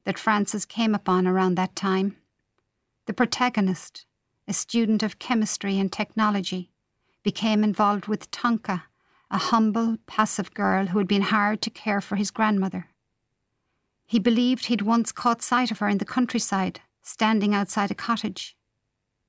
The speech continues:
His friend told him that hundreds of such girls laboured in the fields when the beets were harvested, and that it was said they were as submissive as slaves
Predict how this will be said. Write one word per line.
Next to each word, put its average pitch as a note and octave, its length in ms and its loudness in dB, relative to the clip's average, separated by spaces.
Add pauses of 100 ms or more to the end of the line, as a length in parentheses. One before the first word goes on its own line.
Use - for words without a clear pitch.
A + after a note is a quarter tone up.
(340)
His - 200 -2
friend A#3+ 480 0
told G3+ 280 0
him G3+ 120 2
that - 280 -4
hundreds B3+ 420 2
of F#3 100 -6
such - 340 -6
girls G3 480 0 (120)
laboured G3+ 440 2
in G#3 100 2
the G3 80 0
fields G3+ 580 -2 (140)
when G#3+ 120 4
the G3+ 60 2
beets G3+ 460 -2
were G3 100 -2
harvested, G3+ 680 -2 (800)
and G3+ 140 4
that A3 160 2
it - 140 -4
was A3 120 0
said A3+ 440 -2 (120)
they A3 120 0
were G#3+ 100 2
as G#3 160 2
submissive - 800 -2
as A3+ 140 -4
slaves G#3+ 760 -2